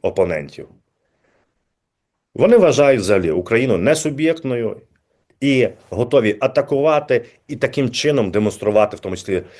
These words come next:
Сполученим Штатам, що ми посилюємо свою позицію. Е, ми будемо говорити і одночасно будемо відсилати і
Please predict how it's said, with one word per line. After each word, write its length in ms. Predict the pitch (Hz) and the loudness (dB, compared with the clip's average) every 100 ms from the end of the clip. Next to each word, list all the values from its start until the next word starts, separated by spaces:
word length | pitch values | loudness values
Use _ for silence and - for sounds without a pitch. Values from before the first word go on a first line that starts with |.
| - _ | -20 _
Сполученим 460 | - 120 107 98 92 | -4 -2 0 -2 0
Штатам, 440 | 143 175 127 104 | 0 2 2 0
що 500 | - - 95 90 - | -2 2 4 2 0
ми 140 | 120 156 | 0 2
посилюємо 600 | 135 107 120 110 101 95 | 2 0 0 0 0 -4
свою 340 | - 82 87 | -10 -8 -6
позицію. 580 | 85 80 71 69 - - - - - - - | -4 -4 -4 -10 -14 -20 -20 -20 -20 -20 -4
Е, 240 | 87 85 - - _ _ _ _ - | -2 0 -4 -12 _ _ _ _ -2
ми 500 | 104 151 170 127 - | 2 4 4 2 -4
будемо 420 | - 92 123 117 | -6 -2 2 2
говорити 520 | 104 107 120 135 190 120 | 2 2 4 4 4 2
і 40 | |
одночасно 460 | 104 104 131 127 101 | 0 0 -2 -2 -4
будемо 560 | 104 101 101 95 87 76 | 0 0 2 0 0 -8
відсилати 680 | 107 127 113 104 113 107 87 - _ _ _ | -8 -2 0 2 2 0 -4 -6 _ _ _
і 280 | 107 90 | -6 -4